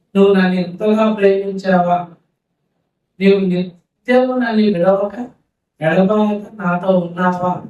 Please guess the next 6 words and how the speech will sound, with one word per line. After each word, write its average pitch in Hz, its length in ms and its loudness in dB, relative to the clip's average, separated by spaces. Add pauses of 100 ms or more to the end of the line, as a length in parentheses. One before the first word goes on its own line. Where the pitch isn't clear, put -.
(200)
అనేది 180 400 -2
ఈ 196 180 2
కీర్తన 180 560 -4
చదివినప్పుడు 170 880 -4 (520)
మనకు 160 220 -2
అనిపిస్తది. 165 800 -2